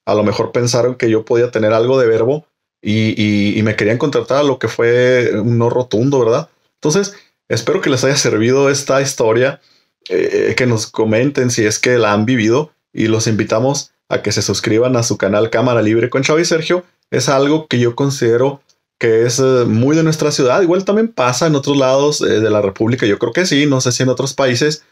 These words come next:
pero espero que esta historia sirva para que no caigan de repente en ese tipo de estafas. A lo mejor todavía se siguen haciendo y esperamos, como le digo,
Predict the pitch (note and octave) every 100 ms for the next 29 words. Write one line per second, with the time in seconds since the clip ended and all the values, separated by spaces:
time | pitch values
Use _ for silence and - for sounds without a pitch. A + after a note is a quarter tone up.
0 | _ _ - A#2+ C#3+ D#3 _ _ _ -
1 | G2+ A2+ B2+ - A2+ C#3 B2+ B2+ B2+ B2+
2 | B2+ B2 C3+ F#3+ - - A2 A#2 A#2 A#2
3 | B2+ B2+ A2+ G#2+ - G#2+ G#2 A#2+ A#2 A#2
4 | A#2+ A#2 C3 B2+ A2+ G#2+ C3+ B2+ A2 G2+
5 | G2 A#2 - A2+ B2 C3 D#3 D#3 D#3+ F3+
6 | F#3+ F#3 D#3 E3+ F3+ _ _ _ _ -
7 | A#2 A2+ - A2 B2 C#3 C#3+ B2 A2 G#2
8 | G#2 A#2+ D3+ D3+